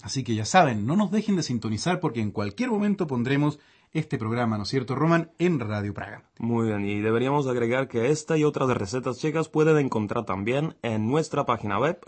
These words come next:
Speaker 2: que es
Speaker 1: Tres veces W punto radio punto C Z, obviamente en el apartado español.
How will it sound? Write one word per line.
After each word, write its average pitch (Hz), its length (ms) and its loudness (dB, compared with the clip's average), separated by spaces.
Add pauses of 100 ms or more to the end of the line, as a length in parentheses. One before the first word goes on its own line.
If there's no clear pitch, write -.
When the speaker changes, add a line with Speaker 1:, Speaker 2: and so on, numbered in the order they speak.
Speaker 2:
que 117 80 -8
es - 240 -12 (260)
Speaker 1:
Tres 185 240 2
veces 123 340 -2
W 110 400 -2
punto 180 420 -2
radio 139 580 4
punto 117 520 -2
C 143 300 0
Z, 139 400 -2
obviamente 131 580 0
en 123 60 -4
el 107 100 -2
apartado 131 680 0 (120)
español. 131 600 -2